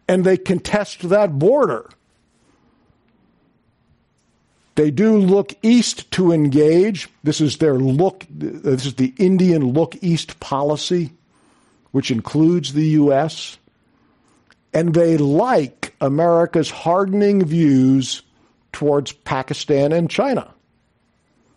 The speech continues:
And U S and Indian views are complementary on Indian Ocean security.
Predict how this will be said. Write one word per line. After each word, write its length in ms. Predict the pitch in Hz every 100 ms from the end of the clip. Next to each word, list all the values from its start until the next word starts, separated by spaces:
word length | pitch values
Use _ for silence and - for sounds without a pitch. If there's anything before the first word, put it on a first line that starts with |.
| _ _ _ _
And 460 | 156 165 165 160 - _ _ _
U 240 | 127 170 175
S 180 | 165
and 100 | 143
Indian 340 | 160 175 170 147
views 300 | 135 147 127
are 100 | 113
complementary 720 | - 143 123 127 127 135 127
on 140 | 113
Indian 380 | 110 127 120 110
Ocean 300 | 107 - 113
security. 640 | - - 104 98 87 -